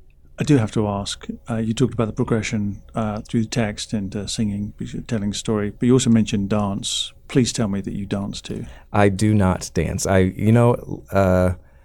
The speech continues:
Speaker 2: I dance with my children. Uh, so my four-year-old and my six-year-old will shake a tail feather to whatever is, uh, playing on Alexa in my kitchen. I did, uh, one time, one time,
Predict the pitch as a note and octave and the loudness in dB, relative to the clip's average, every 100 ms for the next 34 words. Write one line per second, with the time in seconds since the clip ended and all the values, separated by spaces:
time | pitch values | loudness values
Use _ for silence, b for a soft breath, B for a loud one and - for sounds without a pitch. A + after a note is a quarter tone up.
0 | b b - G#2 G#2+ A2 A2+ G#2+ G2 E2+ | b b -2 2 4 4 2 2 2 2
1 | - D3 D3 E3 F#3+ - - - - E2+ | 2 2 2 2 0 -2 -16 -8 -2 -2
2 | E2+ - F#2+ F#2 F2+ F2 A#2 A2+ A2+ A2 | -2 2 2 4 2 2 2 4 2 2
3 | G2+ F#2 - - G#2 G#2+ G2+ G2+ F#2 F2+ | 0 0 0 -2 -2 0 0 0 -2 0
4 | G#2+ G2 F#2 G#2+ G2 - F2+ F#2+ F#2+ - | -2 0 -2 -2 -2 0 0 -2 -4 -2
5 | F2+ E2 E2+ - - F#2 F#2+ F#2+ F#2+ G2 | 0 0 -2 -6 -10 -2 2 2 2 2
6 | - F#2+ F2+ - - - F#2 E2+ F2 - | 2 0 0 -4 -10 -6 -2 0 -2 -4
7 | - - - G#2 G2 F#2+ F#2 F#2 F2 - | -12 -18 -4 0 2 2 2 2 0 -2
8 | G#2 - F#2+ E2+ F2 G2+ - A2+ - B | -2 0 0 0 -2 -4 -2 -4 -4 B
9 | B B B - A2+ A2 F3+ G3+ - G2+ | B B B 0 0 4 4 4 0 2
10 | F#2 F2 - G#2 A2+ C#3+ - F2 E2+ - | 2 2 0 0 2 2 -2 -6 -10 -14
11 | - - - - G2+ B2 D3 A2 D#2 D#2 | -18 -20 -10 0 4 4 2 0 0 0
12 | F2 | -2